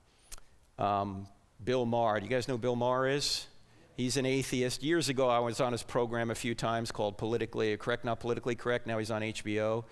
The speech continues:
Real Time with Bill Maher. He's an atheist. He's a far left person, but he's a classical liberal, meaning he doesn't like where the left has gone recently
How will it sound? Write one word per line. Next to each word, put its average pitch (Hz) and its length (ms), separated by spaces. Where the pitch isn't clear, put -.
Real 117 220
Time 117 220
with 107 140
Bill 117 140
Maher. 117 240
He's 151 260
an 151 80
atheist. 147 720
He's 143 180
a 143 80
far 175 320
left 185 380
person, 147 520
but 131 200
he's 147 180
a 139 60
classical 160 680
liberal, 127 460
meaning 131 600
he 143 140
doesn't 165 440
like 160 440
where 147 200
the 135 120
left 143 300
has 139 140
gone 139 300
recently 131 800